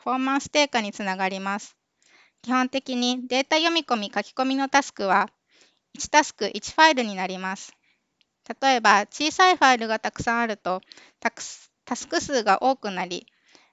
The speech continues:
タスクを管理するドライバーのメモリを逼迫します。また、例えば、十ギガバイトのシーエスブイのジージップファイルがあるといったような場合は、右の図のように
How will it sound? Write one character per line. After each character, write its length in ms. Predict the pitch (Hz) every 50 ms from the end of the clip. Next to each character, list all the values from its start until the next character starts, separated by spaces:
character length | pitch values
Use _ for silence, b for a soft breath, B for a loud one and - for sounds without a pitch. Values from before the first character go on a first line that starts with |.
| b b _
タ 100 | - 240
ス 120 | - -
ク 100 | - 302
を 80 | 311 311
管 260 | - 349 339 349 339
理 100 | 262 262
す 140 | - - 214
る 100 | 202 190
ド 120 | 202 202
ラ 140 | 214 233 254
イ 40 | 262
バ 120 | 262 285
ー 40 | 285
の 100 | 277 285
メ 120 | 277 277 269
モ 140 | 269 269 269
リ 140 | 262 269 269
を 40 |
逼 160 | 262 - 269 - -
迫 220 | 254 262 - -
し 120 | - - 254
ま 180 | 247 254 262
す。 200 | - - - _ _ _ _ _ _ _ _ _ _ _ _ _ b b b b b b b b
ま 100 | - 226
た、 120 | - 240 233
例 360 | - 233 233 - 311 330 302
え 40 | 254
ば、 260 | 226 208 190 196 196
十 260 | - - 262 285 302
ギ 140 | 285 330 339
ガ 120 | 349 339 311
バ 180 | 330 330 339
イ 120 | 320 277 262
ト 320 | - - - - 220 208
の 240 | 202 196 196 - 214
シ 240 | - - - - 269
ー 40 | 269
エ 60 | 277
ス 180 | - - 277 247
ブ 140 | 262 294
イ 100 | 294 262
の 260 | 220 190 180 180 220 220
ジ 160 | - - 208
ー 80 | 208
ジ 100 | 226 240 254
ッ 40 | -
プ 120 | - 262
フ 80 | - 294
ァ 140 | 285 269
イ 40 | 240
ル 100 | 226 208
が 120 | 202 202 214
あ 60 | 226
る 180 | 208 196 - - _ -
と 80 | 220
い 40 | 208
っ 60 | 208
た 260 | _ - 220 208 226 - _ _ _ -
よ 140 | 233 226 214
う 40 | 202
な 120 | 190 185
場 180 | 190 190 190 180
合 160 | 180 185 180
は、 220 | 190 185 185 - b b b b b b b b b
右 220 | 220 220 269 294
の 120 | 330 320
図 120 | 294 - 320
の 160 | 330 294 247
よ 180 | 226 202 190 180
う 40 |
に 220 | 180 180 180 190